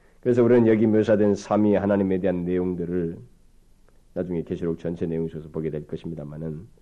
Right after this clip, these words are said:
우리의 위로와 평안 그리고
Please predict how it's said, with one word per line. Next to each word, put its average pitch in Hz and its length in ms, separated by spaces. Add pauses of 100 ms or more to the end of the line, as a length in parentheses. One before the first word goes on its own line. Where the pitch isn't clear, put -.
(420)
우리의 85 340
위로와 80 520
평안 80 400
그리고 80 460